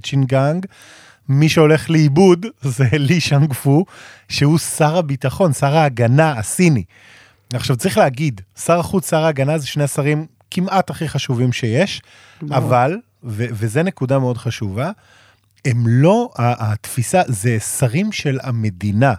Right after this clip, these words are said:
Speaker 1: הסינית, לא של המפלגה. ובסין, בניגוד למדינות אחרות שאנחנו מכירים, זה מפלגה שיש לה מדינה, ולא מדינה שיש לה מפלגה. אז זה שהם בעצם השרים של המדינה,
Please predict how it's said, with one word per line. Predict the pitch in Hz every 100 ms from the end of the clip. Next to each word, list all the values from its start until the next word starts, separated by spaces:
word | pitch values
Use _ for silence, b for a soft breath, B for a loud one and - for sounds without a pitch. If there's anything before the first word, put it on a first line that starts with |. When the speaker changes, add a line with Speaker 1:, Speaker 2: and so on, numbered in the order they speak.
| -
Speaker 1:
הסינית, | 104 - - 98 85 - _ 120
לא | 139
של | - 165 139
המפלגה. | 127 - 127 110 - 113 104 92 113 B B B B B -
ובסין, | 113 110 107 - 202 185 143
בניגוד | 110 110 151 135 120 107 98 _
למדינות | 107 104 123 123
אחרות | - 117 156 185
שאנחנו | 165 143
מכירים, | 135 120 127 131 151 160 B B B
זה | 120 131
מפלגה | 135 - 147 190
שיש | - 165 -
לה | 170
מדינה, | 135 120 127 107 _ _ _
ולא | 120 139 170
מדינה | 180 160 160 151
שיש | 143 131 139
לה |
מפלגה. | 131 120 131 113 117 101 b b b b b
אז | 123 120 113 -
זה | 110 113 190
שהם | - 180 185 180
בעצם | 180 190 165
השרים | 131 - 117 156 196
של | - 175 175
המדינה, | 147 123 113 104 110 139 175